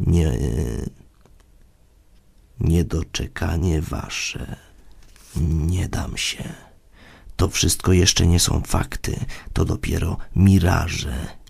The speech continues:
Nie, panowie, prosimy o fakty. Mieszkanie również nie jest faktem, tylko majaczeniem. Wiem, co mam im mówić. Czy wiedzą o mieszkaniu?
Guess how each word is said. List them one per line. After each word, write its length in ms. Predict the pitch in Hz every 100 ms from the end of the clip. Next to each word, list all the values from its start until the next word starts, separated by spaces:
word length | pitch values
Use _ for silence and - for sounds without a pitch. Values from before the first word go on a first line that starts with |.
| -
Nie, 140 | -
panowie, 560 | - - - - - - - - - -
prosimy 680 | - 80 76 - 90 90 92 - - - -
o 140 | 85
fakty. 960 | - - 87 87 - - - 64 58 - - - - -
Mieszkanie 560 | 82 82 - - 101 101
również 460 | 98 92 90 90
nie 200 | - 92
jest 220 | 92 - -
faktem, 640 | - 101 - - 85 90 - -
tylko 380 | 92 90 90 85 - -
majaczeniem. 920 | 90 92 87 - 95 67 53 57 - - -
Wiem, 440 | 64 85 101 95 85 -
co 180 | - 85
mam 320 | 85 95 92
im 300 | - 95 85
mówić. 800 | 90 95 - - - - - - - - - - - -
Czy 120 | -
wiedzą 480 | - - - 165 -
o 100 | 135
mieszkaniu? 800 | - - - - - - -